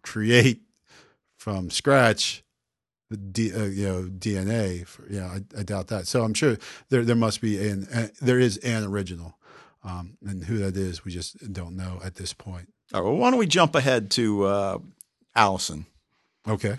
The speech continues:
Speaker 2: Um, you know, since re-, nature versus nurture, I mean, this is, uh,
Speaker 1: But, uh, before, actually, before we do,
Speaker 2: okay.
Speaker 1: I remember what I was gonna say before, because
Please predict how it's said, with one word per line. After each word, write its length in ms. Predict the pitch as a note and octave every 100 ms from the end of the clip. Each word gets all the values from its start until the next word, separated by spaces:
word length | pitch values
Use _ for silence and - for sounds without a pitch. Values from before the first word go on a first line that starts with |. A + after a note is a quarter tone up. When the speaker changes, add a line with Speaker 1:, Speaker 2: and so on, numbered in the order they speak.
| A2+
Speaker 2:
Um, 340 | G2+ F#2+ G2+
you 80 | G#2+
know, 60 | G2+
since 280 | B2+ - C3+
re-, 320 | C3+ A#2 A#2
nature 380 | B2 C#3 C3+ A2+
versus 340 | B2+ A#2 G2+
nurture, 440 | C#3+ D#3+ D#3 C3+ C3+
I 40 |
mean, 180 | B2 A#2+
this 200 | B2 -
is, 260 | A#2 A2 A2+
uh, 160 | A2
Speaker 1:
But, 140 | A2 A2
uh, 60 |
before, 240 | B2+ C3 D#3
actually, 180 | C#3 C3
before 200 | A#2+ D3
we 60 |
do, 60 | B2
Speaker 2:
okay. 60 | A2+
Speaker 1:
I 20 |
remember 180 | A#2 B2+
what 60 |
I 40 | A2+
was 120 | G#2
gonna 120 | G2+
say 200 | F2+ A#2
before, 300 | G2 F#2 G#2+
because 360 | F#2+ G#2 A#2+ F#2+